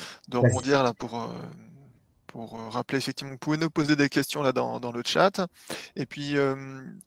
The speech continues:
Speaker 1: et puis revenir sur cette notion de, de flotte de véhicules. Est-ce que, donc tu l'as bien dit, c'est des véhicules qui peuvent être, euh, soit des véhicules de l'organisation, euh, à proprement parler, soit des prestataires, hein, euh, de la collectivité ?
Speaker 2: Oui,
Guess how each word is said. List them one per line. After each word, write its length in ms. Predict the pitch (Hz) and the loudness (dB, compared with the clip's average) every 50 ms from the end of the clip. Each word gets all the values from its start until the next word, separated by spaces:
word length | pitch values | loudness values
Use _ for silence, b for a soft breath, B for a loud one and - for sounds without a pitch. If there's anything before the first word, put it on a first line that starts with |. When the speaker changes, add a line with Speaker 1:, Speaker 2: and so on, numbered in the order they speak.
| _ _ - | _ _ -14
Speaker 1:
et 80 | 143 139 | -14 -12
puis 220 | - - 147 139 - - _ - - - | -10 -10 -12 -12 -12 -16 _ -20 -12 -2
revenir 360 | - 151 147 147 160 170 170 | 0 0 2 2 2 0 0
sur 140 | - 170 147 | -2 -2 -2
cette 200 | - 151 151 _ _ - | 0 -2 -2 _ _ -14
notion 440 | 143 139 139 135 - - 151 151 | -10 -8 -8 -6 -6 -8 -8 -8
de, 180 | 147 135 127 127 | -6 -4 -4 -2
de 120 | 123 131 | -2 -2
flotte 340 | 123 - - - 151 151 139 | -2 -2 2 4 6 6 6
de 100 | 139 139 | 4 0
véhicules. 500 | 127 135 139 135 - - 185 202 202 175 143 131 - _ _ B B B B B B B B - - | 2 2 0 -2 -4 -6 -6 -4 -2 -2 -4 -6 -8 _ _ B B B B B B B B -14 -12
Est-ce 160 | 120 - - | -12 -10 -10
que, 640 | - 135 131 131 131 135 135 131 131 127 127 123 120 | -8 -6 -4 -4 -4 -4 -4 -6 -6 -6 -8 -8 -10
donc 160 | 123 123 117 | -12 -14 -16
tu 100 | - - | -8 -6
l'as 80 | 127 117 | -4 -4
bien 160 | 113 120 120 | -4 -4 -6
dit, 160 | 120 147 156 | -4 -6 -6
c'est 160 | - - 135 | -6 -6 -6
des 100 | 117 120 | -6 -6
véhicules 400 | 113 117 120 120 - - 147 139 | -6 -6 -8 -8 -10 -12 -14 -14
qui 140 | - - 139 | -14 -16 -16
peuvent 260 | - - 127 120 120 | -10 -8 -6 -4 -2
être, 220 | 120 120 - - - | -2 -4 -4 -8 -10
euh, 160 | 117 113 117 | -10 -10 -10
soit 320 | - - - 131 131 135 131 | -12 -12 -6 0 0 0 0
des 120 | 127 123 | 0 -2
véhicules 440 | 113 123 123 117 - - 139 135 123 | -4 -4 -6 -8 -8 -10 -12 -10 -10
de 120 | 120 127 123 | -10 -8 -6
l'organisation, 1040 | 123 123 120 120 120 123 123 131 127 127 123 120 123 123 - - 190 214 233 233 _ _ - | -6 -4 0 2 2 4 4 4 2 2 2 0 0 0 0 -2 -6 -8 -8 -10 _ _ -20
euh, 360 | 143 123 120 120 117 123 - 170 - _ _ _ _ _ - | -18 -16 -14 -14 -12 -14 -14 -16 -18 _ _ _ _ _ -12
à 60 | - | -8
proprement 300 | - - 151 - - 123 | -6 -6 -6 -6 -6 -8
parler, 340 | - - 117 117 127 143 165 | -4 -4 0 2 2 2 2
soit 260 | - - 135 131 123 | 0 -2 -2 -2 0
des 100 | 127 120 | 0 -2
prestataires, 640 | - - - 117 - - 123 - - 160 175 165 | -2 -2 -4 -2 0 0 0 2 4 4 4 4
hein, 440 | 143 143 156 165 151 127 117 117 117 | 2 -2 -6 -8 -10 -10 -10 -10 -12
euh, 40 | 110 | -8
de 80 | 117 117 | -6 -4
la 100 | 120 120 | -4 -4
collectivité ? 720 | - 127 120 120 113 - - 117 117 117 - 170 190 208 - _ B B B B B B B B B B B _ _ _ _ _ _ _ _ _ _ - - | -4 -4 -6 -6 -6 -8 -10 -10 -10 -4 0 0 0 0 -4 _ B B B B B B B B B B B _ _ _ _ _ _ _ _ _ _ 0 2
Speaker 2:
Oui, 100 | - | 2